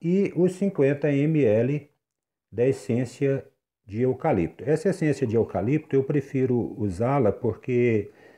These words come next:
ela tem uma fragrância muito gostosa e é muito, é, eficiente contra insetos, né? Então, pessoal, depois de tudo já no borrifador, o que que nós vamos fazer? Nós vamos colocar, fechar o borrifador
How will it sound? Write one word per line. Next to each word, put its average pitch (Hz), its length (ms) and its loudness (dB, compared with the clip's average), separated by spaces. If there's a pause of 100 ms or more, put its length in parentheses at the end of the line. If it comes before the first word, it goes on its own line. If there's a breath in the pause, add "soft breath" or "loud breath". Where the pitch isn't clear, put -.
(520 loud breath)
ela 113 260 2
tem 131 220 2
uma 117 340 2
fragrância 101 640 0
muito 131 540 2
gostosa 139 760 0 (100)
e 180 400 -2
é 156 120 2
muito, 180 760 0 (720)
é, 117 420 2
eficiente 160 540 -2
contra 160 340 -4
insetos, - 680 -2
né? 139 240 -4 (840 soft breath)
Então, 151 320 0
pessoal, 123 320 2
depois 135 340 2
de 165 120 0
tudo 170 400 0
já 120 180 4
no 113 100 2
borrifador, 123 640 2
o - 20 0
que 185 160 -2
que 185 80 -6
nós 170 180 0
vamos 131 240 -2
fazer? 90 460 -2 (160)
Nós 95 160 -12
vamos 101 180 -10
colocar, 120 600 -2
fechar - 560 -4
o 170 100 2
borrifador 104 840 -2